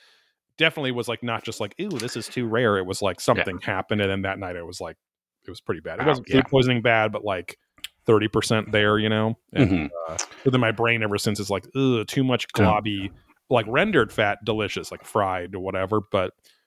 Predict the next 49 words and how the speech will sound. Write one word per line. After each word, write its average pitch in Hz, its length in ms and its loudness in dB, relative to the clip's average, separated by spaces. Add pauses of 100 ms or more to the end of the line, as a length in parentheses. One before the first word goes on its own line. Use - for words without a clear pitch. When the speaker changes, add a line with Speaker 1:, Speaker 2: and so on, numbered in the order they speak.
Speaker 1:
you 120 160 -2
tend 127 200 2
to 110 60 2
like 104 200 2
the 98 100 -2 (100)
bigger 95 320 0
chunks - 600 -6 (300)
of 87 320 -6
Speaker 2:
Well, 120 400 6
and 107 180 2
when 107 120 4
you 101 120 0
roast 110 460 2
it 92 100 -2
enough, 85 480 -4 (140)
it's - 460 -2 (140)
chunky 104 440 0
in 87 80 0
your 82 120 -2
hand, 92 460 0
but 87 140 -4
then 82 200 -2
melts 80 320 -2
in 69 80 -6
your - 100 -10
mouth. 113 540 -6
Speaker 1:
Mm-hmm. 101 80 -6 (260)
Two 135 160 6
in 104 80 0
the 98 60 -2
Speaker 2:
Um, - 20 0
Speaker 1:
bush. 76 440 -4 (300)
Speaker 2:
exactly. 92 520 -6
So, - 160 2
like, 104 240 2
the 101 80 -2 (200)
Speaker 1:
Chunky 156 200 2
in - 0 -
Speaker 2:
tri-tips 151 100 2
Speaker 1:
your - 0 -
Speaker 2:
when 143 120 4
I 92 80 2
Speaker 1:
hand, 90 100 -2
two 120 120 2
in 113 80 0
the 107 60 -2
Speaker 2:
s- 101 180 -4 (380)
Speaker 1:
bush. - 0 -
Speaker 2:
<laughs> - 400 2